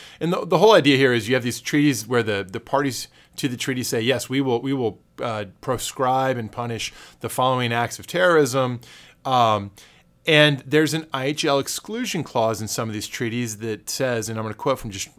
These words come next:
one version of this, um, the, uh, states are not, of, the states that are criminalizing some particular act of terrorism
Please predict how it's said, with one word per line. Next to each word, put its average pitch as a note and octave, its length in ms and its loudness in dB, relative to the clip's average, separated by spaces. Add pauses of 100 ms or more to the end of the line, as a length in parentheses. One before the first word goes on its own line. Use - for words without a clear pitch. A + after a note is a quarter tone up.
one C3 540 -4
version A2+ 400 -2
of G2 80 -6
this, G#2+ 220 -4 (340)
um, A#2+ 360 2 (760)
the, B2+ 800 0
uh, A#2 300 -2
states E3+ 500 0
are B2+ 120 -2
not, B2+ 580 2 (640)
of, D#3 280 -2 (160)
the - 80 -18
states F#3+ 320 0
that E3 80 -8
are D3+ 80 0
criminalizing D3 560 2
some C3 200 -2
particular A#2 360 -2
act A2+ 320 2 (340)
of A#2+ 120 -10
terrorism A2+ 520 0